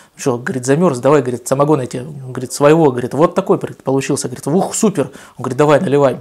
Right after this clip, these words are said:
он говорит, говорит, "двойной очистки или тройной, тройной очистки",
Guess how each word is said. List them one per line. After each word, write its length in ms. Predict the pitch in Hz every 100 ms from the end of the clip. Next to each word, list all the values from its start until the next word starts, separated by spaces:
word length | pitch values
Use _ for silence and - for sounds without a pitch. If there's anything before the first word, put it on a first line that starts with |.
| - - - -
он 80 | 135
говорит, 300 | 131 190 - _ _ _ _ _ _ _ _ -
говорит, 220 | 131 127
"двойной 400 | 123 147 160 139
очистки 340 | 131 139 - 123
или 100 | 123
тройной, 300 | 143 143 123
тройной 380 | 139 151 151
очистки", 400 | 123 135 - 117